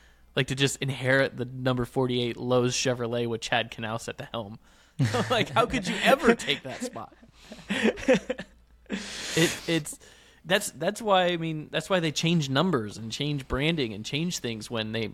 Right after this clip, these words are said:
Speaker 1: when there's a monumental change like that, because you, it's too much. It, it's just a, it's a total shift in energy,
Speaker 2: Mm-hmm.
Speaker 1: um,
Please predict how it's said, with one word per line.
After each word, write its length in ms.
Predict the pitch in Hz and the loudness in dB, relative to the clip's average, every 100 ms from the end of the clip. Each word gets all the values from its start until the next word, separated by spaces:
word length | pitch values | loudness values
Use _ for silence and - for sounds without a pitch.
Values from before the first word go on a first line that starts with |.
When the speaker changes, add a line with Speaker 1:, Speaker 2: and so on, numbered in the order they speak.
| - | -4
Speaker 1:
when 160 | 123 | -4
there's 200 | 120 113 | -2 -2
a 40 | 113 | -4
monumental 840 | 110 120 123 127 117 113 123 104 | 0 2 2 2 0 -2 -2 -2
change 320 | - 123 165 | -2 -2 -2
like 200 | 101 107 | -4 -6
that, 220 | - - | -8 -8
because 360 | 123 117 123 120 | -6 -2 -2 -2
you, 200 | 123 117 | -2 -2
it's 240 | - 120 - | -2 -4 -2
too 220 | - 170 | 0 2
much. 440 | 156 143 - - - - - - | 2 0 -4 -8 -12 -20 -20 -8
It, 200 | 131 - - | -8 -8 -12
it's 300 | - 139 - | -6 -4 -4
just 340 | - - - 135 | -4 -2 -2 -4
a, 60 | - _ - | -8 _ -12
it's 260 | - 135 | -8 -6
a 80 | 123 | -6
total 520 | 127 - - 165 151 | -8 -4 2 2 2
shift 380 | 127 - 135 - | -2 -2 -4 -4
in 100 | 107 | -6
energy, 520 | 104 139 98 - - - - - - _ - | -4 -4 -6 -10 -14 -20 -20 -20 -20 _ -4
Speaker 2:
Mm-hmm. 140 | 123 117 | 0 4
Speaker 1:
um, 380 | 110 110 101 | 4 2 -2